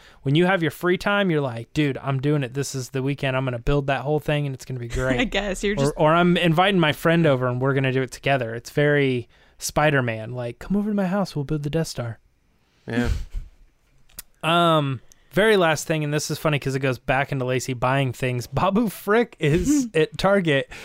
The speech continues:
Speaker 1: Pre-orders available. Talking plush. Uh, Lacey, did you manage to get one or were they sold out?
Speaker 2: I bought two.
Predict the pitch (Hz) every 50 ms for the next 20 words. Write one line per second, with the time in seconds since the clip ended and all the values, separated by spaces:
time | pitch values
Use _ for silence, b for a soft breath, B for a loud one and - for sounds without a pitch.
0 | B B B B - - 180 202 226 220 220 202 208 202 202 180 - 170 170 175
1 | 180 180 170 170 175 175 165 - - 147 165 175 - - 196 180 170 - - -
2 | 165 165 165 156 151 - - - - - - 156 147 139 139 139 139 139 135 131
3 | 131 131 127 - b b b b b b b b b b b b b _ _ 214
4 | 156 160 185 214 - 214 175 143 120 - 143 147 143 143 160 170 175 180 180 180
5 | 175 180 175 175 175 165 160 156 165 165 170 156 - - - 160 156 156 151 147
6 | 143 139 131 151 160 170 190 208 220 214 180 147 135 135 135 127 123 - - 143
7 | 131 123 123 110 110 - 190 233 254 262 262 240 - - - 254 220 196 185 175
8 | 170